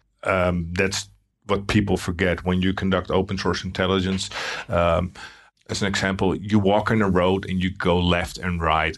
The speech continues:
and each and every time you will end up at a dead end, but you did explore that road. So you learned a lesson, you gained,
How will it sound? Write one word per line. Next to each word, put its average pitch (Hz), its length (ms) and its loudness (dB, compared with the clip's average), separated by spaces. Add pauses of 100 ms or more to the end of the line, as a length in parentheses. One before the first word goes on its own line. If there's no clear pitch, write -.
(100)
and 87 320 -6
each 98 260 -2
and 95 100 -2
every 87 200 -2
time 85 420 -2
you 85 160 -2
will 82 240 -4 (460)
end 95 220 0
up 87 140 0
at 87 100 2
a 85 80 2
dead 85 280 0
end, 85 360 -2
but 85 360 -2
you 87 280 0 (200)
did 101 240 0
explore 92 800 2
that 78 240 -2
road. 76 360 -4 (120)
So - 260 -2
you 85 140 0
learned 90 340 2
a 95 40 0
lesson, 90 520 0 (300)
you 82 200 -4
gained, 92 460 0